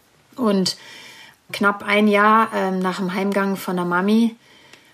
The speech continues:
auf dem Weg, auf dem Weg zum Ayers Rock, ähm, hat die Backpackerin, das ist, äh, ein, ein junges Mädchen,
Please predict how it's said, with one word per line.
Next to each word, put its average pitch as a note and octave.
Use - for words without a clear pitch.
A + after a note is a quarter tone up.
auf G#3
dem G#3
Weg, G#3+
auf B3
dem C4
Weg G#3
zum G3
Ayers F3+
Rock, F3+
ähm, F3+
hat F3+
die F#3+
Backpackerin, G#3
das F#3
ist, F3+
äh, -
ein, F#3
ein F#3
junges G3
Mädchen, A3+